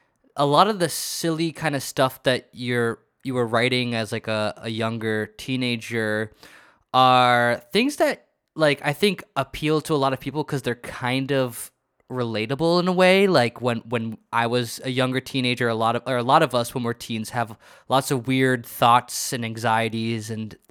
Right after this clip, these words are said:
everything like that. So it is relatable for sure. But it does seem like there is, frankly, an aspect where outside of being relatable, it does seem like you're just kind of a, kind of a weird, a particularly weird kid. <laughs>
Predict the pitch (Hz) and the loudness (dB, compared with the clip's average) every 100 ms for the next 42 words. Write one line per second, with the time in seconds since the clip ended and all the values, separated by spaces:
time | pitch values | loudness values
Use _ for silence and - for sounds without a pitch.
0 | 131 127 123 123 117 104 113 139 - - | -4 -2 -2 -2 -4 -4 0 0 0 -12
1 | - - 180 214 277 285 165 185 170 135 | -18 4 6 6 4 2 4 4 4 2
2 | - 117 - 139 135 - - - _ _ | -2 -6 0 2 2 0 -12 -20 _ _
3 | _ _ _ _ - 170 165 233 233 247 | _ _ _ _ 2 2 4 2 2 0
4 | 196 175 156 127 160 151 - 131 139 156 | 0 0 0 0 0 -2 -4 -4 -2 0
5 | 147 113 117 - 127 120 110 104 - _ | 0 0 -2 -4 -4 -2 -2 -4 -8 _
6 | _ _ _ _ _ _ _ _ _ _ | _ _ _ _ _ _ _ _ _ _
7 | _ _ _ _ - 135 135 - 117 120 | _ _ _ _ -4 0 0 2 2 2
8 | 120 135 131 123 127 131 131 135 - 113 | 2 2 2 2 2 2 2 2 2 -4
9 | - 120 117 110 113 107 - 120 110 107 | -4 -4 -4 -2 -4 -4 -6 -6 -4 -2
10 | 107 107 - _ _ _ _ _ _ - | -2 -4 -8 _ _ _ _ _ _ -10
11 | 120 113 110 107 107 110 101 _ _ - | -6 -4 -4 -4 -2 -4 -6 _ _ -16
12 | - 117 - 117 127 117 117 117 113 120 | -6 -4 -4 -4 -4 -4 -2 -2 -2 -2
13 | 117 - 131 131 143 - | -4 -4 -2 0 -2 -6